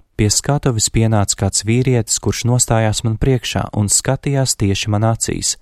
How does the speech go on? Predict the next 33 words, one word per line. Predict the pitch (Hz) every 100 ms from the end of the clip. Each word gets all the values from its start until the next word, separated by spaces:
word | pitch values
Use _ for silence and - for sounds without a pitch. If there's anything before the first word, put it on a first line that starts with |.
| _
Maikls | 107 101 98 101 95 -
sacīja. | 104 - 101 67 - _ _ _ - - _
Kad | - 123
Maikls | 139 147 135 110 -
paskatījās | 127 - - 127 117 -
uz | 101 107
viņu, | 117 107 98
viņš | 123 127
saprata, | - 101 101 101 - 98
ka | -
kaut | - - 123 123
kas | - 110 -
nav | 107 107
kārtībā. | 110 104 - 95 92 95 - - _ -
Vēlāk | 101 117 139 143 135
es |
sapratu, | - 110 117 117 -
ka | 104
viņu | 98 127 127
bija | 101 98
pārņēmis | 101 98 107 110 110 -
Sātans. | 117 120 127 101 131 - - _ _ - - -
Pēc | - 107 -
svētrunas | 117 135 - 143 123 101
vīrietis | 104 107 104 -
sacīja, | 120 117 117 - -
ka | 98
viņa | 98 98
mirušie | 101 123 123 131 113
radinieki | 107 104 107 107 -
sarunājās | 127 120 107 98 95 - 95
ar |
viņu. | 98 104